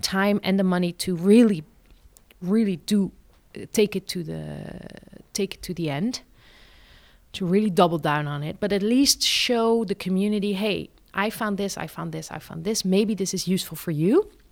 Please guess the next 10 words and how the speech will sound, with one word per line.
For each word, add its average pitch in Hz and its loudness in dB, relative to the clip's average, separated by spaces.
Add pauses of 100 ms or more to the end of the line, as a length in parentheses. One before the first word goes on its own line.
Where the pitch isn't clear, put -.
(540)
Is 196 -2
this - -2
true 175 -6
in 160 -4
your 165 -2
hands?" 226 -4 (600)
So - 6
two - 4
or 311 8
three 226 -2